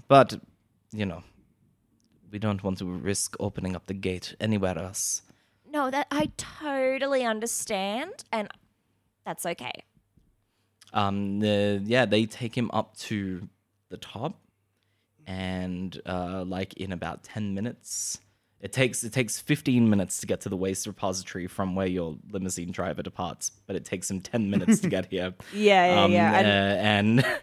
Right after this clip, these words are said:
Speaker 1: <laughs> and he, like, he, like, like, like, burns rubber <laughs> getting in,
Speaker 2: Yeah,
Speaker 1: like,
Speaker 2: I've, like,
Speaker 1: breaks around the corner.
Speaker 2: sent, like, the S O S to the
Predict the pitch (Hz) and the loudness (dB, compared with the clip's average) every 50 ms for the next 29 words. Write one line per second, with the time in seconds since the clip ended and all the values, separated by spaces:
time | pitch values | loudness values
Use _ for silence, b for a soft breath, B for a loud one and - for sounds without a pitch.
0 | - - - - 110 110 104 135 135 131 127 127 120 110 113 120 120 120 117 107 | -10 -16 -8 -2 0 2 4 4 6 8 8 8 6 6 4 2 4 4 4 4
1 | 101 104 104 104 101 98 95 101 - - _ _ _ 113 107 98 95 71 69 _ | 4 0 0 2 2 2 0 -2 -10 -16 _ _ _ -8 -6 -6 -6 -8 -14 _
2 | _ _ _ _ _ _ _ _ _ _ _ _ _ _ _ _ _ - 110 - | _ _ _ _ _ _ _ _ _ _ _ _ _ _ _ _ _ -18 0 4
3 | 117 123 131 131 127 110 110 104 104 107 104 101 104 95 95 107 101 95 113 107 | 6 8 8 8 6 4 2 4 6 6 6 6 4 2 2 0 0 0 0 2
4 | 107 110 107 95 92 101 95 95 92 90 90 - - - 185 180 175 185 185 202 | 2 2 2 2 2 2 2 2 2 -2 -4 -8 -6 -2 2 4 4 4 4 2
5 | 196 101 101 - - - 107 104 98 95 95 95 - - 101 95 92 104 98 165 | 2 2 2 0 -2 0 2 2 2 0 -2 -6 -2 0 0 2 4 2 2 2
6 | 196 190 185 - 202 - - 185 175 - - 220 196 180 175 160 160 180 185 - | 0 -2 -2 -4 -6 -2 -2 -2 -2 -2 0 2 2 4 4 2 0 0 -2 -4
7 | - - 190 165 170 165 160 156 147 | -4 -4 -4 -2 -2 -2 -2 -4 -6